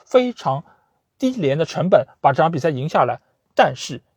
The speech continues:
你显然是低估了对方能力，你也显然是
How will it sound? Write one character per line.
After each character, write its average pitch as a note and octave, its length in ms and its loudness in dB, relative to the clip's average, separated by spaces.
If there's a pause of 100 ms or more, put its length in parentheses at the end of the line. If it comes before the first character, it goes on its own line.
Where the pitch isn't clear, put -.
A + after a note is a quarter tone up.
(180)
你 D#3+ 140 2
显 D3 300 0
然 B2 180 2
是 F#3 120 -4
低 G#3+ 180 -4
估 G#3 160 2
了 F3+ 60 0
对 F#3 160 2
方 F#3+ 180 4
能 C#3+ 160 -2
力， D3+ 140 -4 (180)
你 G3 200 0
也 F4+ 160 2
显 B2 340 -4
然 D3+ 240 0
是 - 260 -6